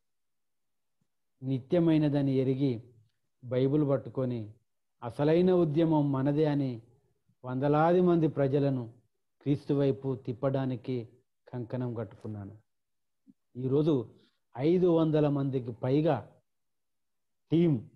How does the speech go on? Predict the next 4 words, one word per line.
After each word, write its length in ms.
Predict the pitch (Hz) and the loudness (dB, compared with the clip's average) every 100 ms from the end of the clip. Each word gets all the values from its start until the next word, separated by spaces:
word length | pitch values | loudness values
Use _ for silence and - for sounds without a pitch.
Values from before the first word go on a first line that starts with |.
| _ _ _ - | _ _ _ -4
తయారై 560 | 135 151 151 143 123 - _ _ _ _ _ _ | 0 2 2 2 -2 -8 _ _ _ _ _ _
సువార్త 380 | 135 139 131 131 | -2 -2 -2 -6
ప్రకటిస్తా 720 | 117 120 110 120 - 123 113 | -8 -10 -8 -10 -8 -10 -8
ఉన్నారు. 320 | 110 110 | -8 -10